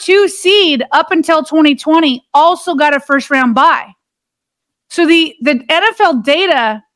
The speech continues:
show that the bye helps, doesn't hurt. The Ravens under John Harbaugh, thirteen and three after the bye. So I understand there's P T S D, but it is absolutely clear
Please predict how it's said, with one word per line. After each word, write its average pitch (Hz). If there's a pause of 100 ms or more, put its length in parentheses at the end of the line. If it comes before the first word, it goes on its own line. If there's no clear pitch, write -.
(300)
show 262 (380)
that 302 (200)
the 262
bye 339 (120)
helps, - (460)
doesn't 339
hurt. - (380)
The 269
Ravens 339
under 330
John 339
Harbaugh, 320
thirteen 339
and 320
three 339
after 320
the 277
bye. 285 (640)
So 294
I 330
understand 403
there's 339
P 370
T 359
S 330
D, 359
but 294
it 294
is 285 (140)
absolutely 381
clear 262